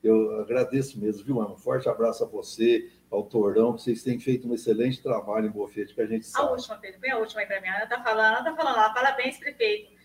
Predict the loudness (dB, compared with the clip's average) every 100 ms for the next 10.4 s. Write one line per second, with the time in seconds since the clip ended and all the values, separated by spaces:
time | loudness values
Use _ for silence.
0 | _ _ _ -4 -2 2 4 4 0 0
1 | 0 2 2 4 6 6 4 2 2 4
2 | 0 -2 -4 -4 -2 0 0 0 0 0
3 | 0 0 -4 -6 -8 -6 -2 0 2 0
4 | -2 -6 -4 -4 -4 -2 0 0 -2 -2
5 | -2 -2 -10 -10 -12 -12 -16 -6 -4 -2
6 | -6 -10 -8 -4 -4 -6 -14 -8 2 2
7 | 2 -4 -6 -2 -2 -2 -4 -2 -4 -2
8 | 2 2 2 -4 -10 -8 -4 -2 -2 -6
9 | -10 -14 -10 -10 -8 -10 -10 -10 -6 -2
10 | -2 -2 -10 -12